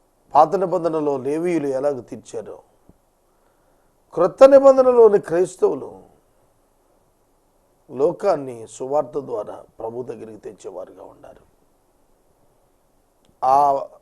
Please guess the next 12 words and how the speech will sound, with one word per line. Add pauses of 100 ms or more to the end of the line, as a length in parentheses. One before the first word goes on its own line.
సంబంధ
బాంధవ్యాన్ని (1600)
వ్యక్తీకరిస్తూ
వ్రాసినటువంటిది (380)
తృతీయ
స్కందం. (580)
అందులో
చివరి
కీర్తనలో
మరీ
మరీ (160)
చూస్తున్నాం,